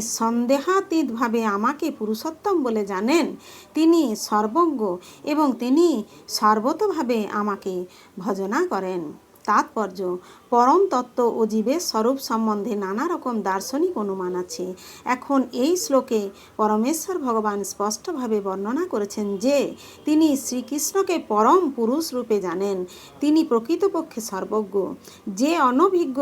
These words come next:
সে পরম তত্ত্ব সম্বন্ধে কেবল অনুমানই করে চলে, কিন্তু যথার্থ জ্ঞানী তার অমূল্য সময়ের অপচয় না করে সরাসরিভাবে কৃষ্ণ ভাবনাময়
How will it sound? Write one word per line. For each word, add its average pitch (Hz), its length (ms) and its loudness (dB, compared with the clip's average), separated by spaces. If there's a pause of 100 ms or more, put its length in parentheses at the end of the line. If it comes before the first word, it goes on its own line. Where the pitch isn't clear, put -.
(100)
সে 226 220 -4
পরম 220 360 0 (120)
তত্ত্ব 233 280 -4
সম্বন্ধে 202 580 -6 (360)
কেবল 208 280 2 (120)
অনুমানই 196 560 -2
করে 185 180 -2
চলে, 185 300 -6 (340)
কিন্তু 320 220 2 (140)
যথার্থ 294 440 0 (160)
জ্ঞানী 233 320 2 (100)
তার 214 280 4 (560)
অমূল্য 302 360 4 (120)
সময়ের 226 560 0
অপচয় 214 380 -4 (100)
না 220 140 -2
করে 233 320 -2
সরাসরিভাবে 233 840 -2
কৃষ্ণ 208 440 -4
ভাবনাময় 208 640 -2